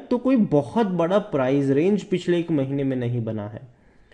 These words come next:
अगर आप देखें तो एक सौ तीस रुपए के आसपास का लो है और जो हाई इसका बना था वो एक सौ साठ रुपए के आसपास का था। मतलब कि भैया,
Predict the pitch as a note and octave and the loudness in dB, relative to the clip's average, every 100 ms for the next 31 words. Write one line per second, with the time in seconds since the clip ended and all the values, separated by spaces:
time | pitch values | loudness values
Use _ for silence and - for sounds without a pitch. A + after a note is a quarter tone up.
0 | _ - _ _ _ - - F3+ A#3 A#3 | _ -20 _ _ _ -14 -2 2 4 4
1 | F3+ F3 G#3 G#3+ G#3 A3+ A3+ A#3 B3 A#3+ | 4 4 6 4 4 0 0 2 2 2
2 | G3 G3+ F#3+ F3 E3+ - F3+ F3+ F#3+ D#3 | 0 0 2 2 0 0 0 2 2 4
3 | C3+ E3+ E3+ F#3+ - D#3+ D#3 E3 - C#3 | 4 4 2 -2 0 0 2 0 -2 0
4 | E3+ F3 D3+ - D#3 A#2+ B2+ D3+ D#3 E3 | 2 0 -2 -2 -4 -2 0 -2 -4 -8
5 | - - - - F3 G#3+ C4 B3+ F#3+ F#3+ | -10 -20 -20 -6 2 2 2 0 2 4
6 | F3+ E3+ F3 E3 C3+ C3+ C3+ A#2+ A#2+ A#2+ | 2 2 0 2 0 0 -4 -6 -8 -14
7 | - - _ _ _ - - E3+ F#3+ A3+ | -16 -18 _ _ _ -16 2 8 10 10
8 | C#4+ C#4+ C#4 A3+ D4 | 8 8 4 4 2